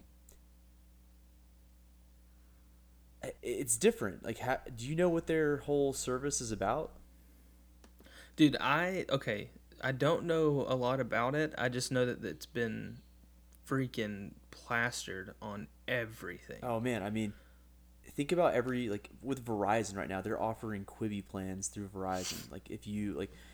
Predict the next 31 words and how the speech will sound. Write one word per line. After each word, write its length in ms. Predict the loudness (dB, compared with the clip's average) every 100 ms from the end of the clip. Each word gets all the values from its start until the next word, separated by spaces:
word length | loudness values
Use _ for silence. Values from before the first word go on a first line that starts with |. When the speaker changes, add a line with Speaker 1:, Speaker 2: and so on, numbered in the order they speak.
| -8 0
Speaker 1:
get 200 | 0 0
Quibi 360 | -4 -2 -4
for 220 | -4 -2 -2
a 40 |
year 220 | -2 -4
free 420 | -6 -4 -4 -4
or 80 | -4
whatever, 280 | -2 -4 -4
or, 480 | -6 -8 -10 -12 -14 -18 -20 -20 -20 -20 -20
uh, 40 | -18 -18 -20 -8
all, 240 | 2 4 6
all 160 | 4
the 100 | 2
phone 220 | 0 -2 -2
companies 440 | -4 -6 -6 -6
are 100 | -8
trying 280 | -6 -4 -4
to 80 | -6 -10 -18 -20 -20 -8
give, 180 | -4 -4 -6 -20 -20 -10
get 120 | -4 -4
you 80 |
connected 400 | -4 0 0 0
into 140 | -6 -6
Quibi. 380 | -4 -4 -2 -4
It's, 260 | -2 -6 -8 -18 -20 -20 -20 -20 -20 -20 -20 -20 -20 -10
so 180 | -2 -2
Quibi 300 | 2 2 6
Speaker 2:
But 120 | 6
what 160 | 6 4
is 160 | 2
it, 460 | 2 0 -4 -12